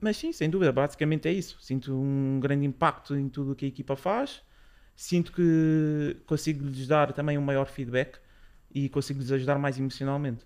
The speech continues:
Eu acho que uma das barreiras da nossa equipa sempre foi a parte das emoções, eh, porque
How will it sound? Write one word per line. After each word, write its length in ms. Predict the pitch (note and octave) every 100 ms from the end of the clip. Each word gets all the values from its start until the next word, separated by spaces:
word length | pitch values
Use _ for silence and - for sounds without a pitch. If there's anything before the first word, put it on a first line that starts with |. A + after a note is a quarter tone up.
| -
Eu 120 | A2
acho 140 | A2+ -
que 60 |
uma 120 | A#2+
das 140 | A#2 A#2
barreiras 360 | A#2+ A#2 A#2+
da 100 | A#2
nossa 220 | A#2+ A#2 A#2+
equipa 400 | A#2 B2 - A#2+
sempre 240 | B2+ B2
foi 120 | B2+
a 40 | A#2+
parte 280 | B2 - A2+
das 80 | A#2+
emoções, 440 | A#2+ - C3+ D3+ - - - - - - _ - -
eh, 320 | A2+ A#2 A2+
porque 600 | - - - B2+ B2 B2